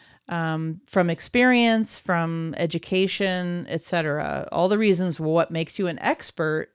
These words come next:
it makes you the kind of person that can see ten steps ahead to what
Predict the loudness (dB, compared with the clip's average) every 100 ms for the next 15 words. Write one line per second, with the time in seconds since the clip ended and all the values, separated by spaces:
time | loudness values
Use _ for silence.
0 | -14 -14 -14 -8 -2 -2 -4 -4 0 2
1 | 0 -2 -2 -2 -2 0 0 0 0 -2
2 | -4 -2 -4 -4 -4 -2 0 0 -2 -6
3 | -14 -20 -20 _ -2 0 0 -2 -2 -2
4 | -2 -8 -2 0 0 0 -2 -8 -14 -20
5 | -20 _ _ _ _ _ -4 -2 0 2
6 | 2